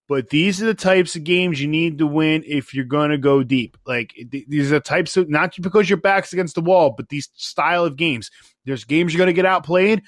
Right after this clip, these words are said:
You gotta fend it off. You, you played a tough defensive effort tonight. Everybody chipped in. I saw Giroux. You're not really supposed to at, at, at sometimes. Like, he, he dropped below the dots, got in the corner there behind, um,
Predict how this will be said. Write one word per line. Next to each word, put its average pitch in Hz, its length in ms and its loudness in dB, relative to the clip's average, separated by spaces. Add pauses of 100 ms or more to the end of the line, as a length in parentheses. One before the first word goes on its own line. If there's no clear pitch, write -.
(220)
You 156 100 -4
gotta 160 140 -2 (100)
fend 175 220 2
it 165 80 4
off. 117 280 0 (140)
You, 139 160 0
you 135 240 -2
played 151 240 -2
a 120 80 -4 (140)
tough 208 400 -2
defensive 190 560 -2
effort 165 280 -4
tonight. 165 320 -2 (360)
Everybody 202 420 4
chipped 190 380 0
in. 156 200 2 (280)
I 160 100 -2
saw 190 260 2
Giroux. 180 600 4
You're 151 100 -6
not 190 160 -4
really 214 160 4
supposed - 520 0
to 214 180 0
at, 190 160 -4
at, 190 280 -6
at 185 120 -18
sometimes. 185 500 -4
Like, 156 120 -4
he, 147 160 -4 (240)
he 151 100 -2
dropped 170 320 2
below 180 200 4
the 156 80 -4
dots, 170 380 2
got 175 220 0
in 151 60 -14
the 135 60 -12
corner 180 360 -4
there 180 200 2
behind, 151 480 -4
um, 139 360 -4